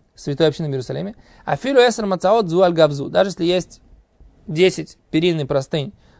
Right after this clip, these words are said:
одна на другой, у Килаем Тахтеем, и под ними есть вот эта смесь Килаем,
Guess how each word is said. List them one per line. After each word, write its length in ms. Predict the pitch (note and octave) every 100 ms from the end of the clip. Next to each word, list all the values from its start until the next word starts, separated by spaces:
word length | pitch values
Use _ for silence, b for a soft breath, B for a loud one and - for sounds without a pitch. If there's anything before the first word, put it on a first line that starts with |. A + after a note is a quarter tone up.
| b
одна 280 | C#3+ D#3+
на 80 | D#3
другой, 420 | C#3 C#3 G3 C4 -
у 220 | - G#3
Килаем 340 | - F3 F3 D3+
Тахтеем, 380 | C3 G3 A3+
и 40 | E3
под 180 | C#3+ D3+
ними 300 | F#3 D3+ - _ _ _ _ _ _ b b b b
есть 400 | D3 E3 C#3+ -
вот 120 | G#3
эта 160 | C#3 D3+
смесь 320 | - E3+ D#3
Килаем, 480 | - D3 D3+ C3+